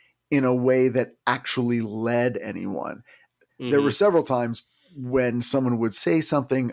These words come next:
Speaker 1: I'm sorry, the hypnotist would assert something or suggest something, and the subject would say, "No, not at all. Uh, it was not
Speaker 2: Mm-hmm.
Speaker 1: that, it was this,"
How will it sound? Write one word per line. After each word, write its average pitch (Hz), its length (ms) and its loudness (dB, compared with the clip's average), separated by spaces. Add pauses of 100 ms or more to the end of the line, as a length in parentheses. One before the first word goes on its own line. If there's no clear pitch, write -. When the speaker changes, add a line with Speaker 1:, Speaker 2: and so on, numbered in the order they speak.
Speaker 1:
I'm 113 100 -6
sorry, 110 200 0
the 107 100 -4
hypnotist 120 480 -2
would 104 100 -4
assert 143 480 0
something 127 500 -2
or 110 160 -2
suggest 120 600 -2
something, 107 540 -6 (380)
and 135 160 0
the 131 80 2
subject 127 520 0
would 123 480 2
say, 120 240 0
"No, 147 260 2
not 117 220 2
at 107 80 -2
all. 120 400 0 (580)
Uh, 117 280 2
it 143 80 2
was 123 200 2
not 135 200 2
Speaker 2:
Mm-hmm. 123 80 0
Speaker 1:
that, 123 260 2
it 135 40 -4
was 110 220 -2
this," - 480 0